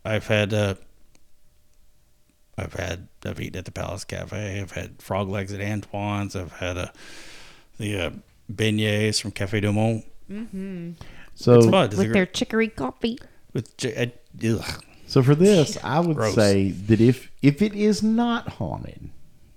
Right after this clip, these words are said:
Speaker 3: if it's not haunted,
Speaker 1: I'd be surprised if it wasn't.
Speaker 3: man, it missed a good chance.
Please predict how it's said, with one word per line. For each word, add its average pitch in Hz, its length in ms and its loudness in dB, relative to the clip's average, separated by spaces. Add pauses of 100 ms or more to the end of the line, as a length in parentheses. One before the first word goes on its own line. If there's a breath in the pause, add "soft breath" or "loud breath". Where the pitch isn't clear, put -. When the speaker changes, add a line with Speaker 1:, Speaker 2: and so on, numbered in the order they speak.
(120)
Speaker 3:
if 110 120 -4
it's 135 120 -4
not 131 160 4
haunted, 60 280 -4 (100)
Speaker 1:
I'd - 80 -6
be 165 100 -2
surprised 82 580 0
if 85 80 -12
it 80 100 -10
wasn't. 87 400 -4
Speaker 3:
man, 170 500 6
it 160 180 4
missed 127 280 8
a 95 40 4
good 87 300 6
chance. 80 640 0